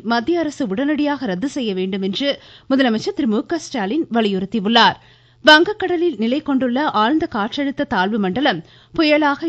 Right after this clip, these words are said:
இன்று வலுப்பெறக்கூடும் என்று சென்னை வானிலை ஆய்வு மையம் தெரிவித்துள்ளது. புரோ கபடி லீக் போட்டியில் தமிழக அணி இன்று ஹரியானாவை எதிர்கொள்கிறது. இனி விரிவான செய்திகள். குடியரசுத் தலைவர் திருமதி திரௌபதி முர்மு உதகை ஆளுநர் மாளிகையில் பழங்குடியின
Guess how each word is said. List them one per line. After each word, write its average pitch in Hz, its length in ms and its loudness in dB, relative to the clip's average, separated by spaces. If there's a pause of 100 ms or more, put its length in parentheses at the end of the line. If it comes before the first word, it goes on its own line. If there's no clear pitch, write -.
இன்று 233 220 -2
வலுப்பெறக்கூடும் 220 760 -2
என்று 220 160 -2
சென்னை 214 300 -4
வானிலை 233 440 0
ஆய்வு 226 320 -2
மையம் 208 320 0
தெரிவித்துள்ளது. 208 600 2 (520)
புரோ 311 160 4 (120)
கபடி 262 300 -2
லீக் 220 260 -4
போட்டியில் 220 380 -4
தமிழக 285 420 -4
அணி 240 180 -2 (140)
இன்று 208 200 -2 (140)
ஹரியானாவை 262 560 -2 (100)
எதிர்கொள்கிறது. 196 640 0 (480)
இனி 320 180 0 (100)
விரிவான 294 460 -2
செய்திகள். 208 420 -2 (520)
குடியரசுத் 349 460 -2
தலைவர் 311 280 -4
திருமதி 262 260 -2
திரௌபதி 214 540 0
முர்மு 220 240 2 (180)
உதகை 302 280 2 (180)
ஆளுநர் 240 460 2
மாளிகையில் 262 520 0 (340)
பழங்குடியின 349 600 4